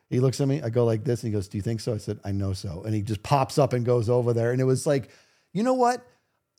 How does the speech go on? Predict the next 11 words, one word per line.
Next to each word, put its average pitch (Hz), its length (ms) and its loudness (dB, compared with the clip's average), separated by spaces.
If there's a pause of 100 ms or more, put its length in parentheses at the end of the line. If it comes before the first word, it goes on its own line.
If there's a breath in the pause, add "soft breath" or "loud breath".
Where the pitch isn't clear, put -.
I'm 214 200 0
just 214 200 -2
now 208 120 2
meeting 185 280 2
this 131 160 0
guy 117 440 2
and 143 120 2
he's 156 220 2
investing 147 1000 2
some, 143 380 0
like, 135 280 0